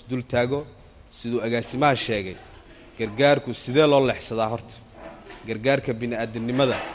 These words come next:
waa gargaar loogu talagalay qof danyar ah ama miskiin, ee,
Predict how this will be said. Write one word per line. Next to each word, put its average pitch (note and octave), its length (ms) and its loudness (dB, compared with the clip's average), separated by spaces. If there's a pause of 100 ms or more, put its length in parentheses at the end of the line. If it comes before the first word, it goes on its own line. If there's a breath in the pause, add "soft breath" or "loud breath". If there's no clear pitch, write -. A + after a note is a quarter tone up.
(460)
waa G#2 140 -8
gargaar A#2+ 540 2
loogu B2 260 0
talagalay B2+ 500 -2
qof C3 120 -2 (120)
danyar C3+ 360 2
ah C#3+ 160 0 (640)
ama A#2+ 220 -4
miskiin, D#3+ 680 -2 (540)
ee, B2 160 2